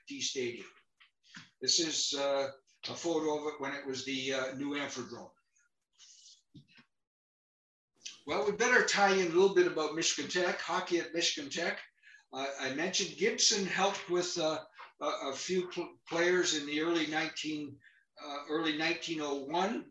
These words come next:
in instructing the game. But the first, uh, official, I called it official team at,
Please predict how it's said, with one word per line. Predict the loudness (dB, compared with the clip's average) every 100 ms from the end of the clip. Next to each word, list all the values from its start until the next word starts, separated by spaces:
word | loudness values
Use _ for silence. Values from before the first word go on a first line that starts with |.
| _ _ _ -20 -14
in | -8 -4
instructing | -2 -2 -2 -2 -4
the | -4
game. | -4 -4 -2 -6 -10 _ _ _ -20 _ _ _ -20 -8
But | -6 -4
the |
first, | -6 -4 -2 0 0 -2 -12 -20 -18 -8
uh, | -4 -2 -2 -6 -12 -16 -14
official, | 0 6 8 8 6 2 -2 -8 _ _ _ _ -16 -8
I | -6
called | 0 0 0
it | 0
official | -2 0 4 4 4
team | 0 -2 -2 0
at, | 0 0